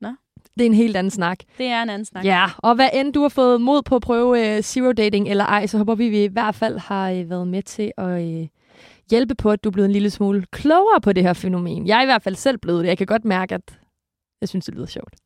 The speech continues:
Speaker 1: Det lyder mega sjovt, og vi håber virkelig, at, øh, der er nogen derude, der har lyst til at prøve det af.
Speaker 2: Du har lyttet til Mød mig ved Søerne. Jeg hedder Cecilie.
Speaker 1: Og mit navn er Nana.
Speaker 2: Har du et emne? Har du været på zero date?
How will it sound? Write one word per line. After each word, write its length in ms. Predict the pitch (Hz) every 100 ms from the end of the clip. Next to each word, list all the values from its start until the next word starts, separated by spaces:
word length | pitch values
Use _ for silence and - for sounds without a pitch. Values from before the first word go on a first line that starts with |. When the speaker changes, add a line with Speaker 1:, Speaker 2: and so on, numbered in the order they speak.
| _ -
Speaker 1:
Det 100 | 254
lyder 180 | 240 226
mega 420 | 196 185 180 175
sjovt, 380 | 170 175 175 - -
og 100 | 196
vi 60 |
håber 300 | 185 208 202
virkelig, 400 | 208 202 190 202
at, 120 | 180 170 -
øh, 60 | 175 175 180 -
der 60 |
er 40 | 196
nogen 260 | 196 202
derude, 400 | 208 180 180 208 202
der 80 | 185
har 100 | 185
lyst 220 | 170 -
til 80 | 185
at 60 |
prøve 180 | - -
det 60 | 175
af. 140 | - _ _ - - _ -
Speaker 2:
Du 100 | 285
har 140 | 269
lyttet 300 | 254 254 262
til 220 | - 214
Mød 160 | 214 226
mig 100 | 214
ved 80 | 190
Søerne. 440 | - 262 262 233
Jeg 140 | 196 196
hedder 140 | 180
Cecilie. 480 | 165 185 269 262 294 -
Speaker 1:
Og 120 | 214
mit 200 | 214 202
navn 180 | 202 175
er 60 | 170
Nana. 200 | 185 269 392 _ _
Speaker 2:
Har 160 | - 247
du 220 | 226 254
et 220 | 247 214 -
emne? 300 | 202 214 285 427 - _ _
Har 260 | - 202
du 100 | 196
været 240 | 196 196 208
på 100 | 202
zero 380 | - 220 269 359
date? 320 | 302 294 294